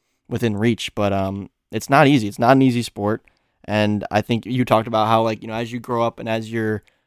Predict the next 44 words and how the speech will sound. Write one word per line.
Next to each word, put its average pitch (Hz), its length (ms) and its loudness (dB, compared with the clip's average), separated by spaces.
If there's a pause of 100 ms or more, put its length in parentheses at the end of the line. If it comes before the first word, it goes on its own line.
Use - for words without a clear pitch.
(140)
um, 101 560 -4
as 113 160 -4
you 113 60 -4
change 120 260 -2
your 113 100 -4
routines, 139 460 -4
as 104 100 -10
you're 110 100 -8
out 101 80 -10
of 85 80 -18
baseball 117 400 -4
now, 117 220 -2
as 110 140 -4
you 107 100 -6
work 110 240 -4
out 120 200 4
more 117 100 -4
and 113 80 -4
become 107 220 -6
stronger, 127 640 -2
uh, - 80 -12
just 123 180 -10
a 110 40 -4
lot 131 260 2
changes. 123 340 -4
Your 104 100 -6
body 107 240 0
changes, 127 400 -2
and 117 80 -4
it's 110 120 -8
hard. 117 300 2
You 110 100 -8
really 131 200 0
gotta, 127 380 2 (640)
if - 120 -18
you 135 100 -2
wanna 160 200 4
be 190 140 0
elite, 143 560 0 (180)
um, 104 480 -4 (640)
from 127 140 -4
my 123 140 4
perspective, 110 560 -10 (580)
um, 101 440 -8